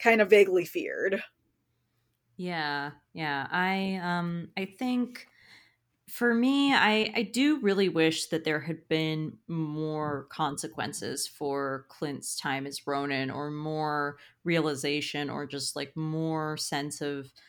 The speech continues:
Speaker 2: I mean, I appreciate what they did with Natasha's death, of, you know, making it weigh on him, making it be this huge, um, thing that he has to struggle with. Uh, but I do wish that the Ronin issue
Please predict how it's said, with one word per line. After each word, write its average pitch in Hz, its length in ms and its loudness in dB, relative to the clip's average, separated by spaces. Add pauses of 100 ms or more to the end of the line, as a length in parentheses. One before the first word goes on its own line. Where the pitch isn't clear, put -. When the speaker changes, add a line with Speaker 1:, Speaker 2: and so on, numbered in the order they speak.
(160)
Speaker 2:
I 175 60 2
mean, 185 160 6
I 185 60 6
appreciate 208 560 2
what 170 140 -2
they 165 120 2
did 160 260 2
with 156 180 -6
Natasha's 143 640 -6
death, 202 380 0
of, 175 240 -4
you 185 120 -4
know, 180 200 -2
making 180 360 -4
it - 180 -6
weigh 175 200 0
on 180 220 2
him, 175 200 -2
making 175 260 -6
it - 100 -12
be 170 120 -8
this 165 220 -6 (100)
huge, 175 520 -2 (440)
um, 160 540 0 (300)
thing 170 240 2
that 165 120 -4
he 170 160 -4
has 156 280 -2
to 165 60 -8
struggle 160 440 -4
with. 175 240 0 (160)
Uh, 156 460 0
but 160 260 2
I 165 100 2
do 175 400 0
wish 160 340 -2
that - 140 -16
the 147 100 -4
Ronin 151 460 -4
issue 139 540 -6